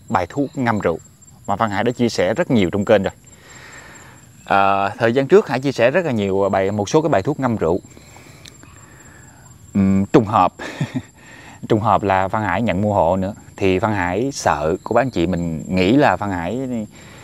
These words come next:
muốn chia sẻ những bài thuốc đó để Phan Hải mua hộ để có được cái gì đó. Nhưng thực sự ra khi Phan Hải mua hộ thì người ta hay gọi là chí công vô tư đấy. Hải không nghĩ gì hết.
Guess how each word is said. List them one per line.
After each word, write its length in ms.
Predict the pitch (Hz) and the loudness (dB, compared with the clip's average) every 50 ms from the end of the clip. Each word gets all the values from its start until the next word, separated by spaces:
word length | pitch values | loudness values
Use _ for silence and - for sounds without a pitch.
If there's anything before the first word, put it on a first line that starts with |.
| - - - - - | -20 -20 -20 -10 0
muốn 280 | - 143 165 196 220 220 | 4 6 6 6 6 6
chia 160 | - 156 139 | 6 4 4
sẻ 180 | 127 - 117 123 | 6 4 2 2
những 120 | 139 143 | 2 2
bài 120 | 131 101 90 | 2 2 2
thuốc 140 | 117 131 | 0 0
đó 260 | 139 139 143 160 180 185 | 2 4 4 4 2 2
để 500 | 147 95 80 80 - 151 160 160 151 139 - | 0 0 0 0 -2 -2 -2 -2 -4 -4 -2
Phan 140 | - 131 120 | -2 -2 0
Hải 180 | 110 98 117 | 0 0 0
mua 140 | 139 131 120 | 0 0 2
hộ 320 | 107 110 90 87 87 104 | 4 4 4 4 4 2
để 220 | 110 87 82 92 123 135 143 147 147 139 131 127 117 - | 0 0 0 0 -2 -2 -2 -2 -2 -2 -2 -4 -4 -2
có 320 | - 156 165 180 180 180 | 0 2 4 4 4 4
được 200 | 170 127 101 - | 4 4 2 0
cái 140 | - 131 139 | -2 -4 -2
gì 120 | 131 110 95 | 0 4 4
đó. 140 | 107 135 - - - - - _ - - - - - - - - - - - - | 4 4 2 0 -12 -20 -20 _ -20 -20 -20 -20 -20 -20 -20 -20 -20 -20 -10 -4
Nhưng 100 | - 139 | -2 2
thực 120 | 131 127 - | 2 2 2
sự 220 | - 113 101 110 | 4 4 4 4
ra 200 | 120 127 120 117 | 4 4 4 2
khi 240 | 113 - 127 120 113 | 2 0 0 0 2
Phan 160 | 107 117 110 | 0 -2 -4
Hải 140 | 104 90 98 | -6 -6 -4
mua 140 | 127 123 113 | -2 -2 -2
hộ 280 | 98 95 82 82 92 - - _ - - - - - - - - - _ - - - - - - - - - | -2 -2 -2 -4 -6 -8 -12 _ -20 -20 -20 -20 -20 -20 -20 -20 -20 _ -20 -20 -20 -20 -20 -20 -20 -10 -2
thì 560 | 104 101 92 92 90 90 85 85 82 80 73 - - - - - - - - - - - - - - - - - - - | 2 4 4 4 4 4 2 0 -2 -4 -6 -10 -14 -16 -18 -18 -20 -20 -20 -20 -20 -20 -20 -20 -20 -20 -20 -20 -10 -4
người 100 | - 92 | -2 0
ta 120 | - 117 | 2 2
hay 160 | 110 - 131 104 | 0 0 -2 -4
gọi 160 | 90 85 95 | -2 -4 -4
là 80 | 95 | -4
chí 120 | - - - | -2 -2 -2
công 160 | - 147 123 | 0 0 0
vô 120 | 117 117 | 0 0
tư 260 | 110 - 131 120 113 110 | 4 6 6 6 6 2
đấy. 80 | - - - - - - - - - - - - - - - - | -2 -8 -12 -20 -20 -20 -20 -20 -20 -20 -20 -20 -20 -20 -16 -6
Hải 100 | - 120 | -4 0
không 140 | 156 160 135 | 2 2 2
nghĩ 160 | 107 107 143 | 4 4 2
gì 60 | 143 | 2
hết. 180 | 104 110 117 | 0 -2 -6